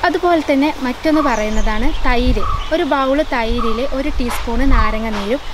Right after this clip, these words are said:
അതുപോലെ അര teaspoon കുരുമു-, കുരുമുളകും അരച്ച് ചേർത്തിട്ട് അത് ദിവസവും ഒരു രണ്ടോ മൂന്നോ പ്രാവശ്യം നമ്മൾ കഴിച്ചു കഴിഞ്ഞിട്ടുണ്ടെങ്കിൽ നമുക്ക് നല്ല ആശ്വാസം കിട്ടും. അപ്പോൾ ഇത്തരം ഒറ്റമൂലികളൊക്കെ നമ്മൾ വീട്ടിൽ വെച്ച് തന്നെ ചെയ്യുകയാണെങ്കിൽ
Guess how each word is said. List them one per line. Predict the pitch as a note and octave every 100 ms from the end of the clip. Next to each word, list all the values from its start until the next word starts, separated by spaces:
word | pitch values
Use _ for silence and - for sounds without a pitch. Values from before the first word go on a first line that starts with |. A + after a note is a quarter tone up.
| -
അതുപോലെ | C4 C4+ C#4
അര | B3+ D4 D#4
teaspoon | D4 A#3+ - - A3+
കുരുമു-, | C4+ B3 A3+ A#3 A#3+ -
കുരുമുളകും | B3 B3 B3+ B3 C#4 D4
അരച്ച് | B3+ G#3+ - C4
ചേർത്തിട്ട് | A#3 G#3+ - G#3 C4+ - - -
അത് | D#4 E4
ദിവസവും | D4 C4 B3+ D4+ D4
ഒരു | B3+ C4
രണ്ടോ | A#3 A#3 A#3
മൂന്നോ | C4 A#3+ A3+ C4
പ്രാവശ്യം | - G#3+ G#3 C4+
നമ്മൾ | A3+ A#3+
കഴിച്ചു | C4 A3 G#3 -
കഴിഞ്ഞിട്ടുണ്ടെങ്കിൽ | B3 G#3+ G#3 - G3+ G3+ B3 - - -
നമുക്ക് | B3+ C4+
നല്ല | C#4 A3+ B3+
ആശ്വാസം | C4 A#3 A3 - C4
കിട്ടും. | C4 - - - -
അപ്പോൾ | - F4+
ഇത്തരം | - G#4 F#4+
ഒറ്റമൂലികളൊക്കെ | C#4 E4+ D#4 D4+ B3+ A#3+ -
നമ്മൾ | A#3+ B3+ C4+
വീട്ടിൽ | C4+ C#4 C#4+
വെച്ച് | D#4 C4 B3+
തന്നെ | B3 C4
ചെയ്യുകയാണെങ്കിൽ | C#4 A#3 A3 A3 G#3+ G#3 G3+ G#3+